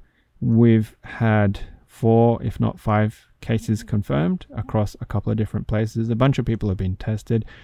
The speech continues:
You know, going to work today, coming back, you can definitely see that there is some concern around the place 'cause there are people wearing masks. But to be honest, it actually isn't that different to when we had a lot of that bushfire smoke. Uh,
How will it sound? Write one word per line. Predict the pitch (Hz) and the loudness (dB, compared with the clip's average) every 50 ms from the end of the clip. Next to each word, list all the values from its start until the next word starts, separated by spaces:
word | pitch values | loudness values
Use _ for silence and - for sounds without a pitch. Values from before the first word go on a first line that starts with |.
| - - - - - | -20 -20 -20 -14 -4
You | - 143 | 0 4
know, | 131 123 120 120 - - - - | 4 6 6 4 2 -2 -6 -2
going | - 156 165 175 170 | 2 2 4 4 6
to | 151 | 6
work | 131 131 131 123 | 6 6 4 4
today, | - - 123 120 120 120 117 117 117 117 - | 0 0 2 4 6 6 6 4 4 2 0
coming | - 131 135 127 110 | 0 2 4 4 6
back, | 101 101 101 101 101 - - - - - _ _ _ _ _ _ _ _ _ _ _ _ _ _ _ _ _ _ _ | 6 4 4 2 0 -2 -6 -14 -20 -20 _ _ _ _ _ _ _ _ _ _ _ _ _ _ _ _ _ _ _
you | - 220 170 175 170 | -4 -2 0 0 2
can | - 170 | 2 2
definitely | 160 180 190 190 - 202 185 170 | 4 4 4 4 4 2 2 2
see | - 160 | 4 2
that | 143 131 110 | 2 2 2
there | 123 127 120 | 2 2 2
is | 117 - | 2 4
some | 120 110 | 2 2
concern | 104 - 110 95 - - 98 101 | 2 2 0 0 0 0 0 2
around | 101 104 104 104 113 | 2 2 2 2 2
the | 117 | 2
place | 113 - 123 123 123 - | 2 2 0 0 -2 -2
'cause | - 117 104 113 | -4 -4 -2 0
there | 107 98 95 | 0 0 0
are | 98 107 | 0 0
people | - 110 110 - 107 104 | 0 0 -2 0 -2 -2
wearing | 98 95 92 90 87 | 0 0 0 0 0
masks. | 87 87 92 110 135 147 - - - - | 0 0 -2 -2 -2 -4 -6 -8 -16 -20
But | - - - - 123 117 - - - - | -20 -6 0 2 2 2 0 -4 -14 -12
to | - - | -8 -4
be | 107 110 107 110 | 0 2 2 2
honest, | 120 151 208 220 - - | 2 2 0 -2 -4 -4
it | - 190 180 | -4 -2 0
actually | 185 202 214 - - - 226 - | 2 2 0 0 -2 -2 -2 -2
isn't | - 170 156 156 151 139 | 0 0 2 2 4 4
that | 127 113 101 113 101 | 2 2 0 0 2
different | 107 113 120 - - 110 98 95 92 - - - _ _ _ - - - | 2 2 0 0 0 0 0 2 0 -2 -4 -12 _ _ _ -20 -20 -10
to | - - 110 107 104 104 107 - | -4 0 2 4 4 4 2 0
when | 110 113 110 107 | 0 2 2 4
we | 104 104 | 4 2
had | 95 - - - 107 98 95 98 101 - - | 2 0 -2 -2 0 0 2 0 -2 -4 -4
a | - 104 | -2 0
lot | 101 101 101 101 101 101 | 0 2 2 4 4 4
of | 101 98 - | 2 0 0
that | - 101 92 92 90 - | -2 -2 -2 -2 -2 -4
bushfire | 139 113 98 98 95 - - - - 90 85 90 | -6 -4 -2 -2 -2 -2 -4 -4 -4 -4 -4 -4
smoke. | - - - - - 90 82 76 78 _ _ - - - _ _ _ _ _ _ _ _ _ _ _ _ _ - - - - _ - | -8 -10 -10 -8 -6 -6 -6 -8 -14 _ _ -20 -20 -20 _ _ _ _ _ _ _ _ _ _ _ _ _ -20 -18 -18 -18 _ -12
Uh, | - - 98 98 92 95 95 - | -10 -6 -4 -4 -2 -2 -4 -4